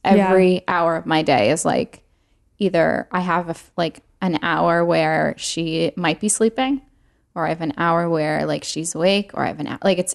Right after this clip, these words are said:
Speaker 2: every hour is so weird.
Speaker 1: Mm-hmm.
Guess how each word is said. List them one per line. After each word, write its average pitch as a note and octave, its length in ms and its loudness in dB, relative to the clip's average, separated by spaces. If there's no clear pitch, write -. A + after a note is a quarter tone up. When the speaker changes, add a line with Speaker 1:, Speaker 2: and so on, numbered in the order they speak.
Speaker 2:
every F#3 360 2
hour D3+ 400 0
is D#3 160 0
so E3 460 2
weird. C#3+ 580 -4
Speaker 1:
Mm-hmm. G3 420 2